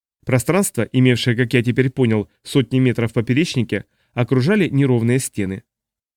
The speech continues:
Всё-таки это оказалась пещера, с глубиной больше, чем ширина, с отвесными круглыми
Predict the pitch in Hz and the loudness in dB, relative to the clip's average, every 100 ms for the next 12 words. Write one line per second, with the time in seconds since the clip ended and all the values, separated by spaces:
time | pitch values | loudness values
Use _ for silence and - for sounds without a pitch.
0 | _ - 254 165 135 123 117 123 120 110 | _ -4 -2 2 2 2 2 2 2 0
1 | - 120 - 185 135 - _ - 113 131 | 0 -4 0 0 0 -4 _ -12 0 2
2 | 120 117 110 117 120 107 117 - 127 143 | 4 2 2 0 -2 -2 -2 0 2 2
3 | 170 151 131 113 127 - 120 110 127 110 | 0 -2 -6 0 -2 2 0 0 0 0
4 | 113 110 | 2 0